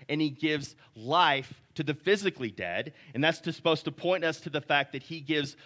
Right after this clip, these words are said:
life to the spiritually dead as well. And then we also see this embodied in the resurrection. Right? Jesus is the only man who has conquered death, who's,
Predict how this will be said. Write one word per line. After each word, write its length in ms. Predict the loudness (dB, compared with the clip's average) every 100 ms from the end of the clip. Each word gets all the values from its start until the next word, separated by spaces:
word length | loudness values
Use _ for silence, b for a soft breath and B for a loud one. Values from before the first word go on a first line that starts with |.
| B
life 460 | -6 0 2 0 -4
to 80 | -8
the 120 | -8
spiritually 600 | -8 -4 -2 -2 -4 -10
dead 480 | -4 0 2 0 -4 _ b b
as 180 | -8 -6
well. 420 | -2 0 0 -2 B B
And 140 | -2
then 80 | 0
we 120 | 0
also 380 | 2 2 2 -2
see 300 | -8 -6 -6
this 240 | -4 -4 -4
embodied 460 | -2 0 -2 -2
in 60 | -4
the 80 | -2
resurrection. 640 | -4 -2 -2 -2 -6 -16 _ _ b b b
Right? 180 | -4
Jesus 460 | -2 -4 -2 -4 -4
is 120 | -6
the 160 | -2 2
only 260 | 2 2
man 380 | 2 0 0 -4 -6 B
who 100 | -4
has 120 | -4
conquered 500 | -2 2 2 4 0
death, 260 | 2 2 2
who's, 180 | -2